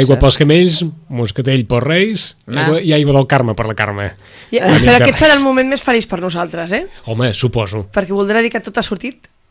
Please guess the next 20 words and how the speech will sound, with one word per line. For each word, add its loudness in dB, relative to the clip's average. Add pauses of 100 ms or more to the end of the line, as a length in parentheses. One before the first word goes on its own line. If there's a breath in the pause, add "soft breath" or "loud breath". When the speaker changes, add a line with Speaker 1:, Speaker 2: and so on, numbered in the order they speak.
(140)
Speaker 3:
perfecte. -4 (680 soft breath)
I -2
les 2
nostres -2
cares 0
estaran 0
plenes 0
de -4
felicitat. 0
<laughs> -4 (960 loud breath)
Speaker 1:
Ens -4
deies, 4
Glòria, 0
vora 4
de 6
cent 4
setanta 2
persones? -4
Speaker 3:
Cent -4
setanta. -14